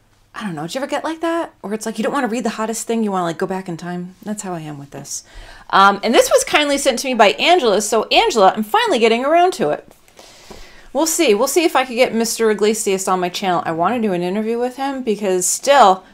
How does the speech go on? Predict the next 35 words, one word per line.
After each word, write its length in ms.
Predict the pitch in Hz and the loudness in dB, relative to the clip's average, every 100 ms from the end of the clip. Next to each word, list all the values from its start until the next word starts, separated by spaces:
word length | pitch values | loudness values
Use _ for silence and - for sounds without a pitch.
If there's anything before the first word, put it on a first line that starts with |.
| _ | _
we're 140 | 196 | 0
in 100 | 277 | 0
November. 680 | 285 254 226 277 208 151 165 - - - _ | 2 0 2 0 2 0 -2 -8 -20 -20 _
His 260 | 233 302 | -4 -4
book, 260 | 226 277 302 | -2 -4 -4
The 80 | 220 | -2
Devil 240 | 220 214 | 0 0
Takes 300 | 220 226 - | -2 -4 -4
You 60 | 208 | -4
Home, 280 | 226 220 - | -2 -2 -4
is 100 | 175 | -6
still 280 | - - 240 | -6 -2 -2
my 100 | 165 | -2
top 320 | 160 165 - | -4 -6 -4
read 180 | 180 165 | -4 -4
of 100 | 156 | -6
twenty 240 | - 180 | -12 -14
twenty-four. 520 | - 180 180 180 - - _ _ | -12 -14 -14 -10 -10 -12 _ _
No 140 | 175 | -6
spoilers. 580 | 190 - 208 160 113 - _ - | -4 -4 -4 -4 -8 -12 _ -4
It 120 | 180 | -2
is. 320 | 160 - - - _ - | -2 -6 -12 -16 _ -12
And 100 | 165 | -6
I'm 120 | 170 | -4
not 160 | 165 151 | -4 -6
afraid 240 | 160 165 | -10 -10
to 60 | 156 | -10
say 180 | 170 - | -10 -12
it. 120 | - - - - - - _ _ _ _ - | -6 -4 -4 -6 -14 -20 _ _ _ _ -6
Watson 400 | 226 381 269 196 | -4 -4 -2 0
even 240 | 170 170 | 0 -2
agrees. 580 | 160 160 151 147 - - - - - | -4 -6 -8 -6 -8 -8 -14 -16 2
All 120 | - | 8
right, 180 | 262 269 | 10 10
everyone. 440 | 233 214 190 180 | 8 6 6 2